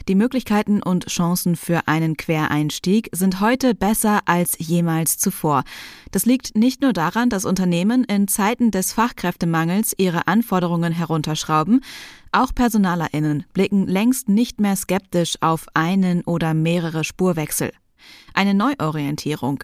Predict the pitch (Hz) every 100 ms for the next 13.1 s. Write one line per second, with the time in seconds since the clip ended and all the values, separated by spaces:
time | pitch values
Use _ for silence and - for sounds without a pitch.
0 | - 170 196 196 190 180 247 220 208 -
1 | 185 156 151 233 311 - 180 180 226 262
2 | 269 185 165 180 214 - 190 196 - 160
3 | 180 214 214 180 170 175 170 160 160 156
4 | - 151 - 208 - - - - 185 196
5 | - 180 175 180 180 - 170 - 170 -
6 | 160 160 160 160 151 151 156 151 151 147
7 | 143 135 - _ _ _ _ - 254 185
8 | 151 131 143 - - - - - - 190
9 | 233 262 - 185 190 190 180 170 185 185
10 | 170 143 - - 190 180 - - - 180
11 | 202 - 220 220 190 - 175 170 180 165
12 | 170 160 - 160 147 156 151 - 147 147